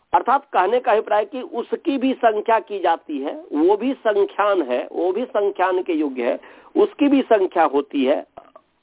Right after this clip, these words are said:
और जीवात्मा की भी संख्या होती है कि हम हैं, आप हैं, अलग प्रकार की संख्या। तो संख्या गुण जीवात्मा में भी है,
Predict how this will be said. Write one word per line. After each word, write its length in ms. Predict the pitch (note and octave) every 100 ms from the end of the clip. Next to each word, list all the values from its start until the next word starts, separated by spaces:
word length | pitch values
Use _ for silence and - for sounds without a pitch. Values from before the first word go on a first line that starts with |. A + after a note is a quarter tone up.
| _ _ _ _
और 140 | D3 C3
जीवात्मा 560 | C#3+ C#3+ C3+ - D#3
की 100 | D3
भी 80 | C#3+
संख्या 360 | C3 C3+ C3 A#2+
होती 340 | A#2+ - A#2
है 60 | A2+ - - - _
कि 100 | C3
हम 300 | - C3 B2
हैं, 280 | A#2 A#2+ -
आप 280 | B2+ B2 -
हैं, 120 | A#2
अलग 280 | B2 A#2+ B2+
प्रकार 240 | - B2 A#2
की 100 | A#2
संख्या। 480 | A2 G2+ - - - - - -
तो 80 | F3+
संख्या 680 | - G3 G#3+ A3+ - A#3+ B3
गुण 280 | G#3+ B3+ A#3
जीवात्मा 640 | F#3+ G3 G3+ G3+ A3+ B3+
में 180 | A#3 G#3
भी 220 | D#3 D3+
है, 200 | C#3+ G#3